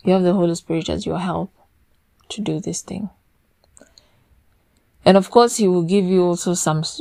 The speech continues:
particular signs if you're not seeing so well, to tell you, "Oh, red flag, red flag, you need to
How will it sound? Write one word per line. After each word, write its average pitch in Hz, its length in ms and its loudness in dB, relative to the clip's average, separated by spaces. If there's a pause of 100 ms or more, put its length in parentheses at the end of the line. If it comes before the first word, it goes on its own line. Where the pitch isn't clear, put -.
particular 240 400 0
signs 165 760 -2
if - 500 -8
you're 170 100 -4
not 165 220 -2
seeing 160 360 0
so 165 220 -2
well, 156 420 0 (1120)
to - 100 -6
tell 165 260 4
you, 156 260 0
"Oh, 220 200 6
red 208 260 2
flag, 151 400 0
red 180 220 2
flag, 160 480 0
you 156 240 -2
need 156 260 -2
to 226 320 0